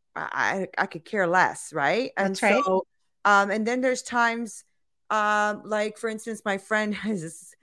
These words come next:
Speaker 1: she came to visit me as a surprise for my birthday, and I don't eat. So, you know, she was downstairs yelling at me like, "Hello, do you feed your guests?" I'm like, "Oh, shoot. Yeah, I should probably <laughs> feed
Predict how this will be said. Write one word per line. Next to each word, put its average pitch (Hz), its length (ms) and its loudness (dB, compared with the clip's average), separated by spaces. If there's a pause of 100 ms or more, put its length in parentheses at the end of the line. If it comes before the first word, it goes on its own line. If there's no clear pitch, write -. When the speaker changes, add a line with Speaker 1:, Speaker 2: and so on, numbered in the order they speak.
(260)
Speaker 1:
she - 180 0
came 247 360 8 (100)
to 208 260 -4
visit 208 320 -2
me 196 220 -4
as 185 120 -4
a 170 60 -12
surprise 226 440 2
for 202 100 -10
my 196 100 0
birthday, 302 560 4 (480)
and 233 300 2
I 247 180 8
don't 247 280 0
eat. 302 280 0 (240)
So, 214 720 8
you 233 140 0
know, 214 100 0
she 294 160 -4
was 285 180 -4
downstairs 240 580 0
yelling 240 340 2
at 214 80 -2
me 214 60 -4
like, 202 180 0
"Hello, 277 420 4 (140)
do 208 80 -6
you 226 160 -4
feed 254 280 -4
your 233 120 0
guests?" 220 340 2
I'm 233 100 -2
like, 180 220 0
"Oh, 220 140 4
shoot. - 400 -2 (320)
Yeah, 220 160 4
I 202 80 2
should - 200 -12
probably 190 460 -4
<laughs> - 360 -4
feed 220 300 -2